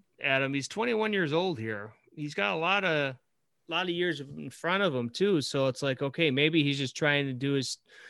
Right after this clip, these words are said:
his best to get over and get noticed and get, you know, get the gold around his waist a lot more. So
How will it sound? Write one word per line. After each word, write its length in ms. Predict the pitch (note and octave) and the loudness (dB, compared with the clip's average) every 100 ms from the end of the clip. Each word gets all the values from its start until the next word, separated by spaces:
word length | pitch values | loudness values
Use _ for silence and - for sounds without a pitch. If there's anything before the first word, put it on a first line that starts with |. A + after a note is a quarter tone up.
| - | -6
his 160 | E3+ C#3 | -2 0
best 380 | A2+ D3+ D3+ - | 4 4 4 2
to 60 | |
get 200 | C3+ C3+ | 2 6
over 480 | C#3+ E3 C#3 B2+ B2+ _ _ _ _ - | 8 8 6 0 0 _ _ _ _ -6
and 340 | C3+ C#3 C3 | 0 2 2
get 160 | B2+ A2 | 0 0
noticed 560 | B2+ D3 D#3 D#3+ - B2+ | 4 6 8 6 2 -2
and 140 | B2 | 0
get, 240 | B2+ B2 - - | 2 0 -2 -8
you 120 | D3 | -4
know, 240 | C3 A#2+ A2+ _ - | -2 -4 -8 _ -4
get 120 | D#3 | -2
the 180 | D3+ C#3 | 0 -2
gold 360 | A#2 D3 F#3+ F#3+ | 0 2 4 2
around 300 | B2+ A#2+ A#2 | 2 2 0
his 160 | G#2 | -2
waist 320 | A#2+ A#2+ A#2 C3+ | 0 0 -2 -2
a 60 | |
lot 220 | B2 A#2 | 0 0
more. 380 | G2+ D3 C#3+ G#2+ - | 0 -2 -2 -4 -8
So 300 | - G#2 | -8 -8